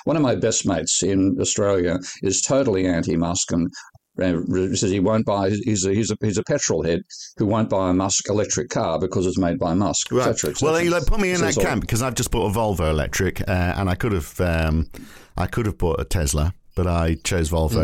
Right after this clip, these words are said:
Speaker 1: Mm-hmm.
Speaker 2: because it's not a Tesla.
Speaker 1: Mm-hmm.
Speaker 2: I mean, I, I,
Speaker 1: There you go.
Speaker 2: but
Speaker 1: Okay.
Speaker 2: also,
Speaker 1: Okay.
Speaker 2: actually,
Speaker 1: Um,
Speaker 2: actually, and this is sort of my point. I'm sorry interrupting your point. We're going off at a tangent already. But,
Speaker 1: Well,
Speaker 2: uh,
Speaker 1: already
Speaker 2: but
Speaker 1: have, this, this is a tangential topic.
Speaker 2: <laughs> It is a tangential topic. We will be all over the place today.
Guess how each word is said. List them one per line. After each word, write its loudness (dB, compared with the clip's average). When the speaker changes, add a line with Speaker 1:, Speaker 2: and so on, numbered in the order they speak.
Speaker 1:
Mm-hmm. -8
Speaker 2:
because 0
it's 0
not 0
a -6
Tesla. -2
Speaker 1:
Mm-hmm. -4
Speaker 2:
I 0
mean, 0
I, -2
I, 0
Speaker 1:
There 2
you 0
go. 2
Speaker 2:
but 2
Speaker 1:
Okay. 2
Speaker 2:
also, 2
Speaker 1:
Okay. 0
Speaker 2:
actually, 2
Speaker 1:
Um, 4
Speaker 2:
actually, 0
and 2
this 0
is 2
sort 0
of 0
my -2
point. 0
I'm 0
sorry 0
interrupting 0
your 2
point. 0
We're 0
going 0
off -2
at -2
a 0
tangent 0
already. 0
But, 0
Speaker 1:
Well, 2
Speaker 2:
uh, 4
Speaker 1:
already 4
Speaker 2:
but 2
Speaker 1:
have, 0
this, 0
this 0
is 0
a 0
tangential 0
topic. -2
Speaker 2:
<laughs> -2
It 0
is 2
a 0
tangential 0
topic. 0
We 2
will 0
be -2
all 2
over 2
the 0
place -2
today. 0